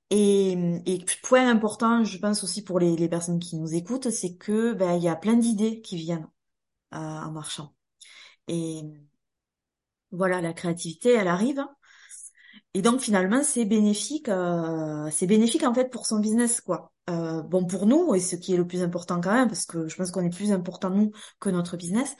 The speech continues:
mais c'est aussi très intéressant pour, euh, pour notre business. Donc, euh, je te rejoins tout à fait, euh, sur ça, et j'invite vraiment, euh, même en ville, hein, moi, quand j'étais étudiante, bon, j'habitais à Toulouse, euh, et, euh,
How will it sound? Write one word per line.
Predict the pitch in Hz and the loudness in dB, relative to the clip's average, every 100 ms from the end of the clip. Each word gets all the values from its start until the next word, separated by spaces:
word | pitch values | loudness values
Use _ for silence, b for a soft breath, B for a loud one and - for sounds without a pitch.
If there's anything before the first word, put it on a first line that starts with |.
| B B B B | B B B B
mais | 208 254 | 4 6
c'est | 277 254 | 6 4
aussi | 220 - 277 311 349 | 6 4 4 2 2
très | - 262 262 | 0 2 4
intéressant | 240 233 208 202 233 | 4 2 0 -2 -2
pour, | 247 220 196 | -2 -2 0
euh, | 185 | 0
pour | 175 185 | 0 -4
notre | 196 196 190 | -4 -6 -8
business. | 190 175 151 - _ _ B B B B | -8 -8 -12 -14 _ _ B B B B
Donc, | 180 185 | -4 0
euh, | 196 | 0
je | 185 | 0
te | 226 | 2
rejoins | 214 214 233 | 2 2 2
tout | 226 - | 2 0
à | 202 | -2
fait, | 196 - 226 226 214 185 | -2 0 2 4 2 0
euh, | 165 156 151 151 _ _ _ _ _ - | -2 -4 -8 -12 _ _ _ _ _ -8
sur | - 208 | -4 0
ça, | 247 247 | 4 4
et | |
j'invite | 202 196 214 262 | 4 2 0 -2
vraiment, | 208 190 202 214 214 214 190 | -2 0 2 2 2 2 -2
euh, | |
même | 180 233 254 | 0 2 4
en | 240 233 | 2 2
ville, | 247 262 | 2 2
hein, | 214 220 | 2 2
moi, | 202 202 | 0 0
quand | 196 | -4
j'étais | 190 180 175 196 202 196 185 | -4 -6 -4 0 2 2 0
étudiante, | 175 175 175 202 202 160 | -2 -4 -2 0 0 -2
bon, | 165 | -2
j'habitais | 175 170 170 | 0 -2 -2
à | 170 165 | -2 -2
Toulouse, | - 190 226 196 | -6 -4 -4 -2
euh, | 180 165 165 | -2 -2 -2
et, | 180 | -2
euh, | 160 156 | -2 -6